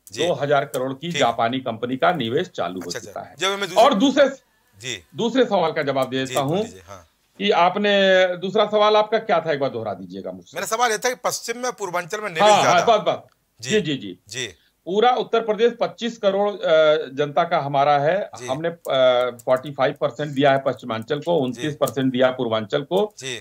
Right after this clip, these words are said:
Speaker 2: तेरह परसेंट मध्यांचल और तेरह परसेंट
Speaker 1: बुंदेलखंड
Speaker 2: बुंदेलखंड
Speaker 1: को,
Speaker 2: को।
Speaker 1: हाँ।
Speaker 2: देखिए, हम किसी को बुलाने जाते हैं,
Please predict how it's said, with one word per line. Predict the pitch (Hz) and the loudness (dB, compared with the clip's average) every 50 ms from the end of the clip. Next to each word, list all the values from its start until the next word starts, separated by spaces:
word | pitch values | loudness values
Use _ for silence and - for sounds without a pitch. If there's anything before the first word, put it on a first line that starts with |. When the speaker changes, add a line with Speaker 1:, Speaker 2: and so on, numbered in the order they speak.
| - - | -6 0
Speaker 2:
तेरह | 151 156 175 196 196 | 2 4 6 4 4
परसेंट | 196 190 170 151 135 180 170 165 165 | 4 2 0 0 0 -2 -4 -2 -2
मध्यांचल | 143 139 117 131 127 139 143 208 220 | -4 -2 0 0 0 0 0 0 0
और | 214 208 190 | 0 0 -2
तेरह | - - 143 139 139 | -2 -2 -2 -2 -2
परसेंट | 139 - 131 123 - 165 165 139 | -2 -4 -6 -8 -8 -10 -8 -6
Speaker 1:
बुंदेलखंड | 120 113 110 - - | -4 -2 -2 -2 -2
Speaker 2:
बुंदेलखंड | - - 110 95 92 90 | -2 -4 -6 -8 -12 -8
Speaker 1:
को, | 92 | -4
Speaker 2:
को। | 110 110 | -4 -4
Speaker 1:
हाँ। | 101 90 _ _ _ _ _ _ _ _ _ _ - - - _ _ 196 | -4 -6 _ _ _ _ _ _ _ _ _ _ -20 -20 -20 _ _ -2
Speaker 2:
देखिए, | 214 220 277 240 | 0 4 4 4
हम | 202 220 233 233 | 4 4 2 0
किसी | 226 208 - 220 233 | -2 -6 -6 -2 0
को | 233 226 | 2 2
बुलाने | 185 180 175 160 160 175 185 | 2 2 2 2 2 0 0
जाते | 170 160 147 143 - 156 147 | 2 2 0 0 0 -4 -6
हैं, | 131 120 123 147 160 - | -6 -6 -6 -8 -10 -12